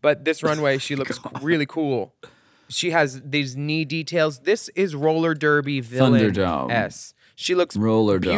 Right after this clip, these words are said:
Speaker 2: dome,
Speaker 1: it's
Speaker 2: Thunderdome.
Speaker 1: cool. It's an event. She has stuff going on from her toes to her, to the top of her head. Kim Chi looked great from the vagina up, you know, but, like, after that, there wasn't much going on.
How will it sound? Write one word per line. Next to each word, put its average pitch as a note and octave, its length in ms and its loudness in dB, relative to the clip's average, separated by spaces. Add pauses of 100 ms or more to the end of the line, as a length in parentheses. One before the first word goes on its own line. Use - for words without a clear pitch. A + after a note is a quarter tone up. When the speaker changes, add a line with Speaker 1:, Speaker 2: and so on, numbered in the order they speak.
(120)
Speaker 2:
dome, D2+ 100 -4
Speaker 1:
it's D#3+ 120 0
Speaker 2:
Thunderdome. F3+ 260 0
Speaker 1:
cool. A3+ 500 4 (720)
It's G3 200 0
an G3 100 4
event. D#3+ 600 2
She F#3 160 -2
has G3 200 2
stuff - 260 0
going F#3+ 300 2
on F3 260 2
from D#3 300 -2
her D#3 200 0
toes A#3+ 760 4 (300)
to A3 240 -2
her, G3+ 420 2 (540)
to G3 160 0
the E3 100 -4
top F3+ 300 2
of F#3 100 -8
her F#3+ 140 2
head. F3+ 340 -2 (260)
Kim B3 240 -6
Chi F#3+ 360 -2
looked E3+ 240 -6
great F#3 320 -4
from D#3 400 -2
the C#3 80 -2
vagina D3+ 480 -2
up, D#3+ 340 2
you C#3 80 -8
know, D3 200 0
but, D3 180 -4
like, C#3+ 180 0
after D3+ 280 0
that, C#3+ 180 0
there C#3+ 100 -4
wasn't C3+ 220 -4
much C3+ 180 -4
going C3 280 -2
on. B2 380 0